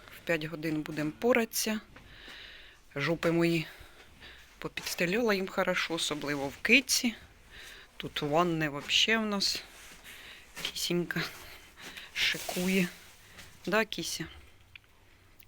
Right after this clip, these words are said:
Хочеться погулять, ну, нібито завтра вже буде тепло. Думала сьогодні, ну, почався дуже холодний вітер. Тому, так, тема. Е,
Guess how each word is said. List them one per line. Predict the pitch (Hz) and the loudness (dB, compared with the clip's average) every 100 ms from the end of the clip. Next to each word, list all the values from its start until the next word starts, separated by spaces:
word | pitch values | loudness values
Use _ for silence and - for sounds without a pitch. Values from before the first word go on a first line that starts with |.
| - | -8
Хочеться | 170 - 170 | -6 -4 -4
погулять, | - 175 196 247 247 | -4 -2 2 4 4
ну, | 196 196 196 - 160 165 - | 2 2 2 -2 -12 -14 -4
нібито | 185 180 170 - | 0 2 0 2
завтра | 160 165 - - | 4 4 2 -4
вже | 151 | -2
буде | 156 151 147 | -4 -4 -4
тепло. | - 208 - 170 | 0 0 0 -2
Думала | 165 185 175 170 | 4 6 6 4
сьогодні, | - 226 190 | 2 2 4
ну, | 180 | 2
почався | 170 165 - 180 - | 2 2 4 2 0
дуже | 165 175 170 | -2 -2 -2
холодний | - 170 170 175 | -4 -4 -2 -2
вітер. | 156 147 - - - - - - - - - - - - - - - - - | -4 -8 -12 -12 -14 -14 -12 -10 -8 -8 -8 -8 -10 -12 -12 -14 -14 -18 0
Тому, | 226 220 196 165 156 - | 4 8 8 8 4 2
так, | - 226 - | 6 6 6
тема. | - 262 208 165 156 147 - - - - - - - - - - - - - - - - | 8 10 10 8 6 0 -4 -8 -12 -14 -16 -4 -4 -4 -16 -14 -14 -16 -16 -20 -20 -14
Е, | 147 | 0